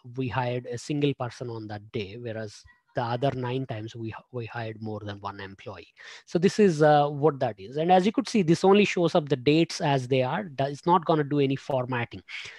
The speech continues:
But, uh, if you want to, for example, also do a formatting on it, you can use, uh,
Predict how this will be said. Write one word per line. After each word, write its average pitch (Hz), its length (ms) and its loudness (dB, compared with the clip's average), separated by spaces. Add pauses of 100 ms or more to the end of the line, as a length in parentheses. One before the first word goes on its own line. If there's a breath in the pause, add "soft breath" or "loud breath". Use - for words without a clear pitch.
(300 loud breath)
But, 156 340 6
uh, 160 280 8
if 170 200 2
you 214 100 4
want 214 260 6
to, 190 240 4
for 175 160 4
example, 156 460 4
also 151 380 2
do 143 160 0
a 135 60 0
formatting 156 600 2
on 113 160 -6
it, 120 180 -10
you 156 160 -8
can 190 180 -2
use, 190 340 0
uh, 151 400 4